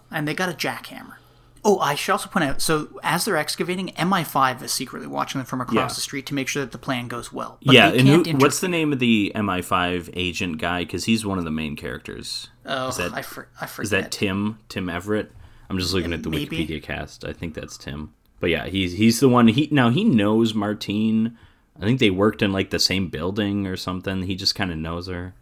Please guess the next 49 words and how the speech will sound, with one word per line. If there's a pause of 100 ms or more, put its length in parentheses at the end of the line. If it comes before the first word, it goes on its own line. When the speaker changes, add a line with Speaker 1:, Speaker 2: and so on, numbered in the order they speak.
(140)
Speaker 2:
He
knew
her
before (400)
she
was
arrested,
so
that's
how
he
can
kinda (240)
use
this.
Uh,
I
think
they
had,
like,
an
affair
at
some
point,
but
I
don't
know
exactly
how
it,
how (120)
it's,
their
relationship
started.
I
think
they
just
kinda
knew
each
other. (120)
Speaker 1:
They're
still
banging